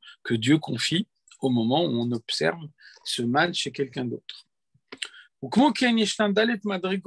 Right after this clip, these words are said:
on a dit non,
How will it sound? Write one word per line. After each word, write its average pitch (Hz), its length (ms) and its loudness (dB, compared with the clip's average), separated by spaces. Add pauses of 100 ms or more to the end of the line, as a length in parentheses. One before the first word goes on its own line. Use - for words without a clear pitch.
(2250)
on 202 100 -2
a 185 80 -2
dit 185 140 -16 (640)
non, 175 240 0